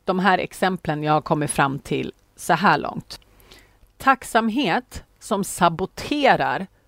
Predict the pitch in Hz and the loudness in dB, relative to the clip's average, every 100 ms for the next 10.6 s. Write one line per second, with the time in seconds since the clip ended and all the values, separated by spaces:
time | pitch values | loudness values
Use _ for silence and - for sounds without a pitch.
0 | _ - 185 151 131 104 - - - - | _ 0 4 4 2 -4 -6 -12 -20 -20
1 | - - _ - - 220 185 170 202 208 | -20 -20 _ -6 2 4 4 -2 0 0
2 | 208 - - - 269 320 - _ - - | 0 -4 -6 2 4 2 -4 _ -2 0
3 | 170 202 _ _ _ _ _ _ 196 175 | -2 -4 _ _ _ _ _ _ 0 2
4 | 180 - - 240 214 160 156 202 285 240 | 2 -4 -4 0 0 0 0 2 2 2
5 | 226 180 - 165 - 92 143 - _ - | 0 0 0 0 0 -6 -6 -8 _ -6
6 | - 175 - 156 151 147 - 180 220 214 | 0 0 2 0 0 -4 -8 0 4 4
7 | - 190 185 165 - 156 147 147 143 147 | 0 -4 -2 -4 -2 0 0 0 -2 -2
8 | 139 - - - - - - - _ - | -6 -6 -8 -6 -8 -8 -12 -20 _ 2
9 | 190 165 226 190 170 175 147 143 143 139 | 2 2 -2 -2 0 2 4 2 2 -4
10 | - 156 - - 151 | -2 -4 -4 -2 -2